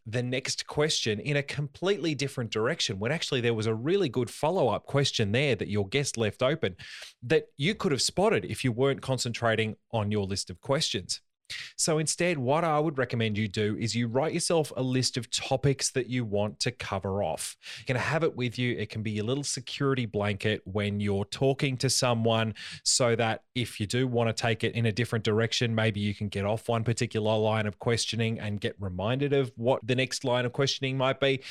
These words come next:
Maybe it's to be a little bit of a prompt so that if there's an awkward silence or something, you've got something to come back to.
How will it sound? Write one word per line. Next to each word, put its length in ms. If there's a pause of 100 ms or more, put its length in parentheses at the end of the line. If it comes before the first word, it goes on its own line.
(280)
Maybe 320
it's 200
to 300
be 180
a 40
little 200
bit 120
of 60
a 80
prompt 420
so 220
that 180
if 160
there's 200
an 140
awkward 360
silence 480
or 80
something, 480
you've 140
got 180
something 320
to 60
come 240
back 280
to. 280